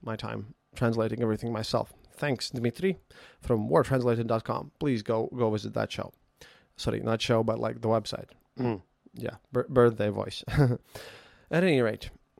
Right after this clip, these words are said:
half a year of special military operation, and this is from Murs. Quote,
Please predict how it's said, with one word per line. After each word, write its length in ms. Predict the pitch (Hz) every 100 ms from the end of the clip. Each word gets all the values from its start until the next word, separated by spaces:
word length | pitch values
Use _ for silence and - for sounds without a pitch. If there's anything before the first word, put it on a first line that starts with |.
| -
half 300 | - 214 220
a 60 | 160
year 260 | 196 185
of 340 | - 160 - - -
special 500 | - 180 170 160 143
military 340 | 156 135 131
operation, 640 | 123 131 135 117 - 113 -
and 120 | 127 117
this 160 | 104
is 80 | 107
from 160 | 110 113
Murs. 420 | 113 98 - - _ _ _ _ _ -
Quote, 340 | 147 113 -